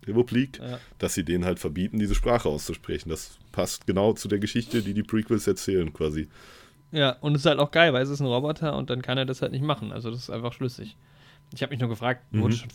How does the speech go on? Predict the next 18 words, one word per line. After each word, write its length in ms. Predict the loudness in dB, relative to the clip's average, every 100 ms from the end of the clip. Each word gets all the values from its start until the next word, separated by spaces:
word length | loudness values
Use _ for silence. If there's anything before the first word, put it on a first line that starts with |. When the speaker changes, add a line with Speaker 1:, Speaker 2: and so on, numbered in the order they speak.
| -8
Speaker 2:
jemals 340 | -4 -2 -4
von 140 | -4 -4
dieser, 220 | -4 -8
von 120 | -6
der 80 | -6
Sprache 380 | -6 -6 -6 -6
Sith 380 | -6 -4 -6 -8
gesprochen? 540 | -16 -12 -12 -12 -10 -10
Was 200 | -12 -12
ist 180 | -14 -14
das 80 | -16
für 100 | -14
eine 100 | -16
Sprache? 460 | -10 -10 -10 -12 -14 -14 -18 -20 _ -20 _ -20 _ -18 -12 0 4
Speaker 1:
<laughs> 0 | 4 0 -4 -6 -8 -12 -20 -8 4 6 6 2
Speaker 2:
Aber 200 | -4 -12
gut. 180 | -12 -14 -18 -20 -20 -20 -20 -20 -20 _ _
Ähm, 380 | -10 -10 -10 -16